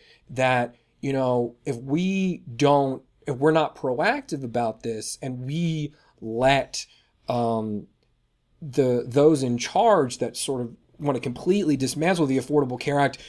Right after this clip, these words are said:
you know, regardless of its flaws or whatever, thirty million people, thirty million people are potentially gonna lose coverage. And the startling thing is that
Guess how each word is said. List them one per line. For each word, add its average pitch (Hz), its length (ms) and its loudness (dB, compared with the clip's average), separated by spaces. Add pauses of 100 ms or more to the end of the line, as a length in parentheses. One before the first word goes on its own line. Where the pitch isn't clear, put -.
(800)
you 180 180 2
know, 135 380 6
regardless 160 640 8
of 131 160 -4
its - 160 -8
flaws 226 480 2
or 156 60 0
whatever, 123 560 0 (960)
thirty 254 480 6
million 170 560 6
people, 160 560 -6 (340)
thirty 247 300 4
million 180 500 2
people 127 460 -6
are 113 80 -6
potentially 131 480 -6
gonna 120 160 -2
lose 120 220 -4
coverage. 120 360 -8 (280)
And 190 360 0 (440)
the 160 160 2
startling 190 720 -2
thing 202 480 -4
is 160 220 -2
that 156 400 0